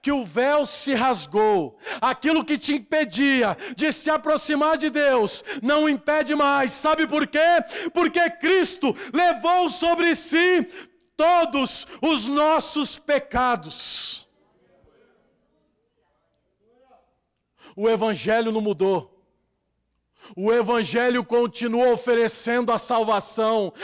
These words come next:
a todos aqueles que creem. O Evangelho continua sendo apresentado. E onde esse, esse Evangelho é apresentado, existe o poder de Deus.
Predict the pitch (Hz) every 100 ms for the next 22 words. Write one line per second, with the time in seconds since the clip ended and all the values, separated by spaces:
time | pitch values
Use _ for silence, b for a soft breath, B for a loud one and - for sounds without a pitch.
0 | 392 240 247 262 269 247 254 240 - 254
1 | 247 - 247 - 233 233 202 135 _ _
2 | _ _ _ _ _ _ _ _ _ _
3 | _ _ _ _ B 285 214 277 262 277
4 | 233 233 277 294 285 277 277 277 277 277
5 | 285 - - 285 269 269 285 254 254 247
6 | 233 240 240 262 - 415 349 285 285 330
7 | 349 311 302 - 311 240 285 285 294 285
8 | 269 302 285 294 185 262 285 285 247 B
9 | 381 285 285 285 294 220 262 - 277 294
10 | 285 294 453 - 320 202 - 330 359 -
11 | - 339 B - 339 339 330 294 311 339
12 | 349 302 240 277 320 302 -